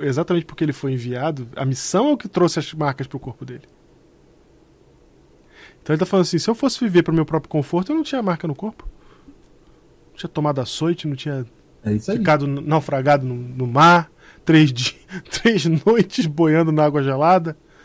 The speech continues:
Speaker 2: Eu não quero ninguém falando nada aqui, ó. <laughs>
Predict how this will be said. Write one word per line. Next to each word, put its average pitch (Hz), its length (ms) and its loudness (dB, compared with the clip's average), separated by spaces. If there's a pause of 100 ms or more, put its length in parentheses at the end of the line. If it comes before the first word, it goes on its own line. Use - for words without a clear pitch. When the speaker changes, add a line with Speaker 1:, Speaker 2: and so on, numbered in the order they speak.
(480)
Speaker 2:
Eu 180 160 -8
não 117 120 -6
quero 151 300 0
ninguém 135 360 2
falando 170 380 2
nada 143 360 4
aqui, 120 200 0
ó. 95 140 -2
<laughs> - 920 -16